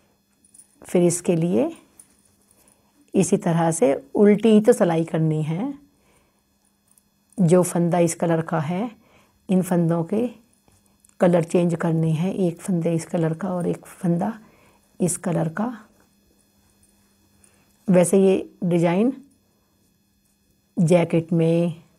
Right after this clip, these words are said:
कार्डिगन में, बच्चों के फ्रॉक में, कान्हा जी की ड्रेस में बहुत सुंदर लगेगा। इसी तरह से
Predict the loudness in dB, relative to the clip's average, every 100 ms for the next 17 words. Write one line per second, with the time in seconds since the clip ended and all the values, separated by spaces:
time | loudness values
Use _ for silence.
0 | -2 0 2 2 2 2 2 2 0 0
1 | -2 -2 -4 0 2 2 2 0 0 0
2 | -2 -6 -20 _ _ _ _ _ 4 4
3 | 6 2 0 0 -2 0 -2 -2 -2 -2
4 | -2 -2 -2 -2 0 -2 -2 -2 -4 -14
5 | _ _ _ _ _ _ _ _ _ _
6 | _ _ _ _ _ _ _ _ _ _
7 | _ _ _ _ -20 _ _ _ _ _
8 | -4 -2 -2 -2 -2 -2 0 -2 -4